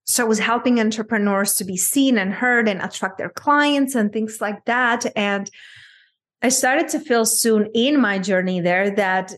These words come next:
it was just a very small part of it. It was just a stepping stone. And so I really allowed myself to follow the curiosity that I had on my journey. And it's something that I had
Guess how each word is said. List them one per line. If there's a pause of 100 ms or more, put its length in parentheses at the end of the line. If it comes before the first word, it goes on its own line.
(140)
it
was
just
a
very
small
part
of
it. (100)
It
was
just
a
stepping
stone. (760)
And
so
I
really
allowed
myself (180)
to
follow
the
curiosity
that
I
had
on
my
journey. (720)
And
it's
something
that
I
had